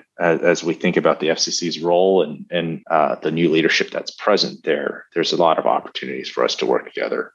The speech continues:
Um, look, you know, the other part is us working with the state and more closely with the state, especially with the seven point one billion dollar proposal for, for broadband investments. It's, you know, it's a multifaceted opportunity where you're not just working with federal and depending on federal,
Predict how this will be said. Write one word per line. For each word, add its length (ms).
Um, 280
look, 240
you 100
know, 80
the 140
other 100
part 240
is 240
us 300
working 260
with 120
the 60
state 460
and 100
more 140
closely 440
with 140
the 80
state, 400
especially 460
with 220
the 80
seven 300
point 240
one 180
billion 480
dollar 280
proposal 720
for, 360
for 180
broadband 520
investments. 720
It's, 240
you 100
know, 100
it's 140
a 40
multifaceted 680
opportunity 500
where 140
you're 100
not 280
just 240
working 280
with 140
federal 300
and 80
depending 340
on 100
federal, 360